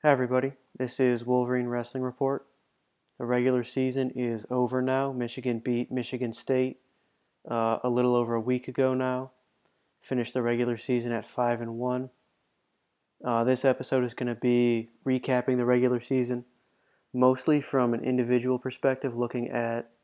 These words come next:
uh, the starters at every weight, kind of going over their season and, uh, the ups and downs and,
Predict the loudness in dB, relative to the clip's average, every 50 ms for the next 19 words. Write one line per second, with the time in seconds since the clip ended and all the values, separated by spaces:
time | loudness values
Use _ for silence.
0 | _ _ _ _ _ _ _ _ _ _ _ _ _ _ _ _ 4 4 6 6
1 | 6 4 0 -4 0 4 4 4 6 4 2 0 0 0 2 2 2 0 0 2
2 | 2 2 2 2 0 -2 -6 -8 -6 -4 -2 -2 -4 -6 -4 -2 0 0 0 0
3 | 0 0 0 0 0 -2 -2 -4 -4 -2 0 0 0 0 0 -2 -2 -2 -4 -6
4 | -8 -8 _ -6 -6 -4 -4 -6 -6 -8 -12 -14 _ _ _ _ _ _ -20 -20
5 | _ _ _ _ _ 4 4 4 4 4 0 -2 -2 0 2 2 2 2 0 0
6 | -2 -4 -6 -6 -8 -10